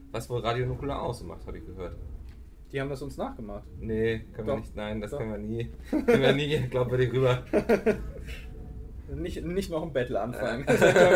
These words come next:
Speaker 2: ich, wär, glaub ich, nicht gut.
Speaker 1: Nein.
Speaker 2: Okay, dann, äh, vielen Dank fürs Zuhören, fürs Dranbleiben. Ähm, danke fürs Kommen an alle, die da waren, ähm, oder noch kommen werden heute
Speaker 1: Ja.
Speaker 2: Abend.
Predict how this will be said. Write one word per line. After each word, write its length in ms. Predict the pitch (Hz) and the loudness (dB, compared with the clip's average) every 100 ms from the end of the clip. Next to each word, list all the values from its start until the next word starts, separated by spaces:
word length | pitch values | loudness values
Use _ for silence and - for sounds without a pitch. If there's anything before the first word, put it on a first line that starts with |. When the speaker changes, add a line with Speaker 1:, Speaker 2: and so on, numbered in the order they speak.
| 170 | 8
Speaker 2:
ich, 360 | 160 147 - - | 4 2 -6 -4
wär, 80 | 180 | -2
glaub 180 | 180 156 | 0 -2
ich, 100 | 147 | -6
nicht 200 | 147 131 | -10 -8
gut. 280 | 113 110 | -8 -8
Speaker 1:
Nein. 460 | - 104 107 107 110 - - - - - - - - - | -6 -2 0 -2 -6 -14 -16 -16 -18 -18 -18 -18 -18 -10
Speaker 2:
Okay, 300 | - 226 - | -2 0 2
dann, 240 | 151 160 151 | 0 -2 -2
äh, 380 | 160 160 147 | -2 0 -2
vielen 300 | 131 - 226 | -4 -6 -4
Dank 320 | 180 170 220 - - | -4 -6 -8 -12 -18
fürs 480 | - 160 151 - - - | -10 -6 -6 -6 -14 -16
Zuhören, 560 | - 185 175 202 214 | -12 -8 -2 0 0
fürs 220 | 220 156 - | -4 -8 -6
Dranbleiben. 840 | 135 160 - 185 180 190 226 254 - - - - - | -6 -6 -2 -2 -2 -4 -6 -8 -10 -10 -12 -10 -6
Ähm, 600 | 139 147 147 147 147 147 | -2 -2 -2 -4 -6 -4
danke 300 | 156 185 196 | -2 -2 -4
fürs 240 | 185 156 - | -6 -6 -2
Kommen 300 | 208 240 226 | -2 -2 -4
an 100 | 170 | -4
alle, 220 | 180 190 | -2 -2
die 100 | 165 | -2
da 300 | 139 185 208 | -4 -2 -2
waren, 440 | 208 208 208 220 - - | -4 -4 -8 -10 -12 -4
ähm, 440 | 151 151 151 151 | -2 -2 -4 -6
oder 200 | 139 135 | -2 -2
noch 240 | 131 123 - | -2 -6 -10
kommen 260 | - 147 131 | -4 -4 -2
werden 480 | 143 180 208 226 226 | 0 0 -2 -6 -8
heute 160 | - 214 | -6 -2
Speaker 1:
Ja. 200 | 208 156 | -2 -4
Speaker 2:
Abend. 240 | 175 190 | -8 -12